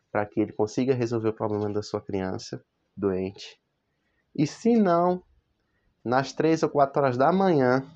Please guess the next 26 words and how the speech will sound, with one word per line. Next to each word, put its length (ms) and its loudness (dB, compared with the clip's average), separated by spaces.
ir 160 2
numa 200 4
farmácia 800 2
ainda, 400 2
comprar 280 2
um 60 2
remédio, 420 0
dar 140 2
pra 140 -4
sua 160 -4
criança, 600 -2
deixar 340 0
ela 140 2
reposar, 680 2
pra 240 4
que 400 0
seis 360 4
da 120 6
manhã 360 2
você 280 -2
consiga 400 0
levantar 440 2
e 20 0
ir 40 -2
pro 120 -8
trabalho. 460 -4